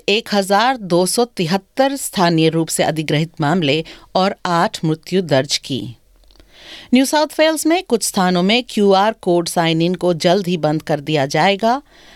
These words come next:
कस्टमर सर्विस मिनिस्टर श्री विक्टर डोमिनेलो का कहना है कि राज्य में कोविड नाइनटीन मामलों की संख्या में गिरावट को ध्यान में रखते हुए ये कदम उठाया जा रहा है। राज्य में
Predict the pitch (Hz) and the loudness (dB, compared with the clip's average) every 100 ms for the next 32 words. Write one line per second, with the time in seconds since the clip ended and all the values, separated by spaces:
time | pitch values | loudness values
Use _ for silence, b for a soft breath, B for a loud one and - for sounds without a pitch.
0 | b b - 262 - 320 339 262 240 262 | b b -4 -2 0 0 2 2 2 0
1 | 226 220 226 269 277 - 220 190 - - | 0 0 0 0 0 0 0 0 -2 0
2 | 240 233 190 180 185 185 220 233 202 202 | 0 2 0 2 2 2 0 2 0 0
3 | 180 185 196 190 220 240 208 190 185 233 | 0 2 2 2 0 0 0 2 2 2
4 | 233 240 175 196 B B - 226 226 254 | 0 -2 0 -2 B B -2 2 2 2
5 | 285 226 214 208 233 214 185 185 208 214 | 0 0 0 0 0 2 2 2 2 0
6 | 208 190 190 175 208 202 185 160 156 170 | -2 -2 0 0 0 0 0 2 2 2
7 | 190 - 175 151 165 180 190 165 165 - | 0 0 -2 -2 0 2 2 2 0 0
8 | 220 185 202 B B 202 202 196 170 226 | 0 2 0 B B -2 0 0 0 0
9 | - - 160 147 143 151 160 139 123 131 | -2 -4 -2 0 -2 -2 0 0 0 -2
10 | 135 123 131 - B B B B - 208 | -4 -4 -8 -10 B B B B -2 0
11 | 254 254 302 330 | 2 0 0 0